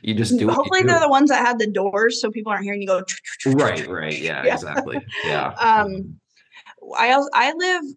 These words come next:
Speaker 2: but I'm really lucky because I live far enough in West Roseville where they still have, like, the wetland preserves.
Speaker 1: Mm-hmm.
Speaker 2: So I live close to Mahaney Park over here,
Speaker 1: Mm.
Speaker 2: and there's a huge wetland that has trails that I can get, like, six miles out of if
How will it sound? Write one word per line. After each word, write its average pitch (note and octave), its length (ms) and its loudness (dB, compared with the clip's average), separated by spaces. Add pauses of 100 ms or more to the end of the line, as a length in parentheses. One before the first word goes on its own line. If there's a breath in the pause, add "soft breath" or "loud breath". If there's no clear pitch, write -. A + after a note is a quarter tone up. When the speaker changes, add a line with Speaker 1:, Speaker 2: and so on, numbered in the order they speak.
(340)
Speaker 2:
but A#3 260 -2
I'm A#3+ 260 0
really C4 200 0
lucky C4 260 -2
because A3+ 380 -10 (180)
I G3+ 160 0
live G#3+ 420 0 (440)
far D4 400 -2
enough C4+ 240 2
in A#3+ 80 0
West G#3+ 260 0
Roseville G#3+ 320 -4
where G#3 100 -4
they F#3+ 280 -4
still G#3+ 240 -6
have, G3 180 0
like, F#3 220 -4
the F#3 200 0
wetland A3+ 540 -2
preserves. B3+ 800 -2 (180)
Speaker 1:
Mm-hmm. E3 300 -8
Speaker 2:
So G3 100 -6
I A3+ 60 0
live A#3 160 0
close B3+ 260 0
to B3 100 -6
Mahaney G3+ 520 -6 (520)
Park G2 520 -4 (100)
over G2+ 180 -4
here, F#2+ 380 -2
Speaker 1:
Mm. - 40 -20 (260 loud breath)
Speaker 2:
and G#3 160 0
there's G3+ 160 -2
a G3 60 -2
huge A3 840 -2
wetland F#3 960 -6 (160)
that - 180 -2
has F3+ 280 -4
trails G3+ 560 -2
that F#3 180 -2
I F3+ 140 2
can F#3+ 180 -8
get, F#3 320 -4
like, G3+ 200 -10
six - 300 -10
miles F#3+ 360 0
out E3+ 120 0
of F#3 120 -6
if E3 100 -2